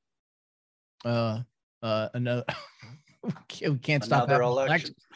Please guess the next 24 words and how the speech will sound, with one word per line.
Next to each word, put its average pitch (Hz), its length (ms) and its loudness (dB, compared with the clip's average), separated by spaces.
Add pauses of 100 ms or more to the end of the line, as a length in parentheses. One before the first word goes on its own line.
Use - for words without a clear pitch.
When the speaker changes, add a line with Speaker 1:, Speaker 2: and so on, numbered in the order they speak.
(100)
Speaker 1:
Can't 190 240 6
stop 180 240 6
having 180 220 8
elections 151 520 6
here. 117 300 0 (1700)
But, 240 200 8 (320)
<sighs> - 300 -4
you 240 120 4
know, 185 440 8 (1000)
there 165 200 2
was 190 140 6
a 165 60 8
lot 143 220 8
of 120 100 2
ugliness 117 920 0
around 113 380 0
that. 107 140 -4
And 131 80 -2
we 254 100 4
have 311 80 0
a 320 60 0
lot 311 200 0
of 240 140 -2
ugliness 208 680 2